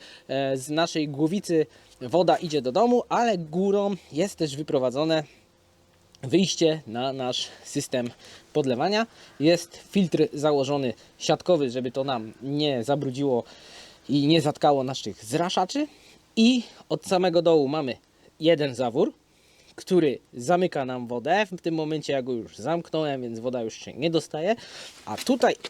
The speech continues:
z boku, o, zobaczcie, jest kolejny zawór z końcówką, która służy nam do podłączenia naszego, e, kompresora, żeby wtłoczyć sprężone powietrze. I w tym momencie powinniśmy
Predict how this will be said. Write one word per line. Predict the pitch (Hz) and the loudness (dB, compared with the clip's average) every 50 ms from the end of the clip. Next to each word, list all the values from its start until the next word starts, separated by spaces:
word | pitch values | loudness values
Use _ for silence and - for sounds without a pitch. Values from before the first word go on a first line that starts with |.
| - - - - | -14 -16 -12 -10
z | - 151 135 131 | -8 -6 -4 -4
boku, | 139 104 117 110 - - - 190 196 262 - - - - - - - - - - - - - - | -4 -2 -4 -4 -4 0 2 4 4 4 2 -4 -16 -20 -20 -20 -20 -20 -20 -20 -20 -14 -8 -4
o, | 170 170 185 196 | 0 2 2 4
zobaczcie, | 156 165 147 151 143 - - - - 190 214 202 - - - - - - - - - - - - - - - - | 4 2 2 2 0 0 0 2 4 4 4 4 0 -4 -14 -20 -20 -20 -20 -20 -18 -20 -20 -20 -20 -14 -2 2
jest | 127 165 185 156 - - - - - - - - | 4 6 6 4 2 -2 -8 -10 -14 -16 -6 0
kolejny | - 165 160 190 220 226 214 180 151 | 4 6 6 8 8 8 8 8 6
zawór | 135 135 135 135 156 208 262 311 - - - - - - - - | 6 4 4 4 6 6 4 4 2 0 -4 -18 -20 -20 -16 -12
z | - - - | -10 -8 -2
końcówką, | - - 208 240 240 208 - 202 170 143 - - 170 185 233 262 330 320 - - - _ | 2 4 4 6 4 4 4 4 2 2 2 4 4 6 6 6 4 0 -2 -8 -20 _
która | - - - - 190 233 262 269 269 277 320 285 - _ _ _ - | -20 -8 0 2 4 4 6 4 4 4 2 0 -6 _ _ _ -18
służy | - - 196 226 240 208 226 214 | -4 0 0 2 4 4 2 2
nam | 185 185 196 196 | 2 0 0 2
do | 175 180 160 | 2 2 2
podłączenia | 165 165 156 151 156 156 160 185 196 202 202 175 | 2 0 2 2 2 2 4 4 2 2 2 0
naszego, | 151 143 139 - 170 165 156 160 165 165 - - - - - - - - _ - | 0 -2 -2 -2 -2 0 2 2 2 2 0 -6 -20 -20 -20 -20 -20 -20 _ -12
e, | - 120 127 131 131 123 | -8 -6 -4 -4 -4 -4
kompresora, | - - - 220 247 214 - 202 190 180 - 175 170 170 165 165 165 165 - - - - - - - - | -2 2 2 2 2 4 4 2 2 4 4 4 4 6 6 4 4 2 -2 -12 -18 -18 -18 -20 -12 -6
żeby | - 151 165 220 240 220 226 226 220 208 | -4 0 2 2 2 4 4 2 2 0
wtłoczyć | - - - - 170 175 165 160 - 165 156 - - | -4 -8 -4 0 2 2 2 2 2 -2 -6 -6 -8
sprężone | - - 214 208 175 165 151 139 135 139 139 131 | -8 -4 0 0 2 2 0 0 -2 -2 -2 -2
powietrze. | - 160 156 175 202 208 - - - 135 117 | 0 0 2 4 4 2 2 0 -4 -4 -4
I | - 131 | -6 -10
w | - | -8
tym | - 233 233 | -4 -2 0
momencie | 220 208 185 180 185 180 - 180 170 | 2 2 4 4 2 0 0 -2 -4
powinniśmy | 165 - 131 135 151 151 156 160 - 151 147 135 | -4 -4 -4 -2 0 0 0 -2 -2 -4 -4 -4